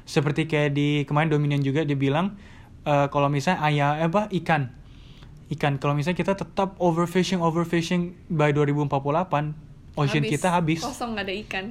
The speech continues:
Speaker 1: Kosong kita, iya, kosong.
Speaker 2: Dan bayangkan kalau misalnya nggak ada ikan, itu kan pasti ekosistem kita juga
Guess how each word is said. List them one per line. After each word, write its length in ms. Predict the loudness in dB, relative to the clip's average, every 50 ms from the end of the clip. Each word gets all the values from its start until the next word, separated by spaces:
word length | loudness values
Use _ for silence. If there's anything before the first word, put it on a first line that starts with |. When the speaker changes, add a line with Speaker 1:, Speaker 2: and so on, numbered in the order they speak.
| -12 -10
Speaker 1:
Kosong 260 | -6 -6 -4 -4 -4
kita, 340 | -4 -4 -4 -2 -2 0 0 -2 -4 -4 -2
iya, 300 | 2 2 2 2 0 -6 -18 -20 -20 -20 -20 -20 -20 -18 -14
kosong. 320 | -8 -4 -2 0 0 0 0
Speaker 2:
Dan 40 |
bayangkan 360 | 0 -2 -2 -4 -4 -4 0 2 2 2 2
kalau 200 | -2 -6 -6 -6
misalnya 360 | -6 -8 -8 -8 -8 -8 -6
nggak 140 | -8 -6 -6
ada 60 | -6 -2
ikan, 260 | 6 6 6 6 4 -6 -14 -16 -18 -20 -20 -20 -20 -20 -20 -16
itu 140 | -12 -6 -6
kan 160 | -4 -4 -4
pasti 180 | -4 -6 -6 -6
ekosistem 480 | -8 -6 -6 -6 -6 -6 -8 -10 -10 -10
kita 220 | -10 -10 -10 -10
juga 300 | -8 -8 -6 -6 -8 -8